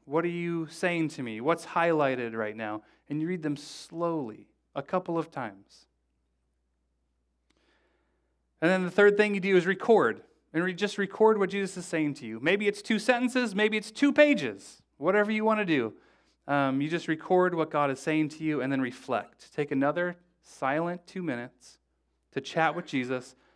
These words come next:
about you, what you wrote down. Um, and maybe in that time, he's, uh, he tells you that, uh, maybe there's, like, this affirmation of that he loves you. Maybe he convicts you of something that you need to, um,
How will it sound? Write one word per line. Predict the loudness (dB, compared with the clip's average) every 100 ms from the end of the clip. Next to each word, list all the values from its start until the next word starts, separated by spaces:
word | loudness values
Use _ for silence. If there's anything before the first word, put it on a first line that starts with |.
| _ _
about | -4 0 0 -2
you, | -8
what | -2 -2 -2
you | -4
wrote | -2 -4 -4
down. | -14 -16 -20 _ _ _ _ _ _ _ _ _
Um, | -6 -6 -6 -10 -16 _
and | -2 0
maybe | 0 0
in | 0
that | -2 -2
time, | -4 -4 -6
he's, | -8 -10 -18 -20 -12 -2
uh, | 0 2 0 -4
he | -6 -6 -10 _ _ _ _
tells | 0 0 0
you | -4 -4 -2
that, | -2 -2 -8 _ -4
uh, | 0 2 2 2
maybe | 0 0
there's, | 4 4 2
like, | 0
this | -4 -8 -4
affirmation | 0 2 0 -2 -2 -2 -2
of | 0
that | 0
he | 2
loves | 4 4 4 -4
you. | -6
Maybe | -2 -2 -2
he | -4
convicts | -4 -4 -2 -4 -4
you | -2 -2
of | -2
something | -6 -4 -2
that | -2
you | -4 -4
need | -4 -4
to, | 0 0 0 -12 _ _ -2
um, | 0 2 0 -2 -6